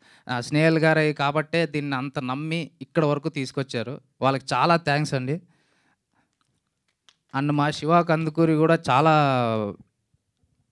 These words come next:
అసలు ఎక్కడ కూడా త్రీ ఇయర్స్ నుంచి దీన్ని నమ్ముతూనే వచ్చాడు. చాలా థాంక్స్ బ్రో.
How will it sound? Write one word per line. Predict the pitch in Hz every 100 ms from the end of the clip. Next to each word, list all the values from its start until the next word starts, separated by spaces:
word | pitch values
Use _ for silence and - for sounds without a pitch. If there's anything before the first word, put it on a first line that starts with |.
| _ _ _ -
అసలు | 131 185 170
ఎక్కడ | 147 - 190 180
కూడా | 170 165 160 - - - -
త్రీ | 156
ఇయర్స్ | 160 180 -
నుంచి | 170 165 175
దీన్ని | 160 151 139 131 120 117 110 110
నమ్ముతూనే | 113 143 170 180 185
వచ్చాడు. | 175 143 - 127 170 - _ _ _ _ _ _ _ _ _
చాలా | 143 151
థాంక్స్ | 147 143 139
బ్రో. | 135 160